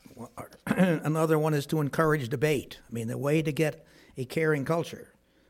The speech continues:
within the organization is to be open and let people who have expressed their ideas and think through how they, uh, with you as to what the organization should be.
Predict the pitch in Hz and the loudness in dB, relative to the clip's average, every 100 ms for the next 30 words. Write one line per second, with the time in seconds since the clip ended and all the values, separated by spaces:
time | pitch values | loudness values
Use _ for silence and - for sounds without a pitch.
0 | _ 139 135 175 175 143 143 123 120 127 | _ -4 0 0 0 0 -2 -4 -6 -8
1 | 123 - - - 139 156 220 - - _ | -10 -10 -12 -10 -6 -4 -4 -8 -20 _
2 | _ _ _ _ _ 139 143 143 - 170 | _ _ _ _ _ -10 -6 -6 -4 -6
3 | 156 147 143 139 143 117 _ - - 135 | -4 -4 -2 -4 -6 -12 _ -20 -12 -10
4 | - - 185 185 175 147 117 104 107 104 | -10 0 0 2 -2 0 -2 -6 -10 -12
5 | - 113 - 185 190 190 170 131 - - | -14 -12 -6 -6 -4 -4 -2 -4 -8 -16
6 | - 139 127 117 120 - - - - _ | -8 -6 -4 -6 -8 -14 -20 -20 -20 _
7 | _ - - 143 214 214 214 156 98 - | _ -18 -6 6 6 8 6 6 4 -4
8 | - 127 - 143 151 151 139 143 131 127 | -2 -2 -2 -2 -2 -2 -2 -2 -4 -4
9 | 139 - 120 120 110 120 101 | -6 -6 -8 -10 -10 -10 -10